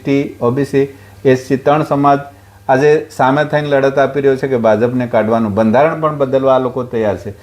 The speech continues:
તો અમારી આમ આદમી પાર્ટી એ એવી છે કે નાના માણસોની પાર્ટી છે.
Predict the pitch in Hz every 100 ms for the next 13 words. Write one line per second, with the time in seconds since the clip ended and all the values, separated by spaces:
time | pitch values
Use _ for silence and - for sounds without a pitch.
0 | - - - - 175 185 - - 131 131
1 | 170 196 175 190 196 190 208 196 180 180
2 | 185 180 185 190 - - 170 208 - 185
3 | 185 160 151 175 190 180 175 165 165 165
4 | 165 147 147 160 160 170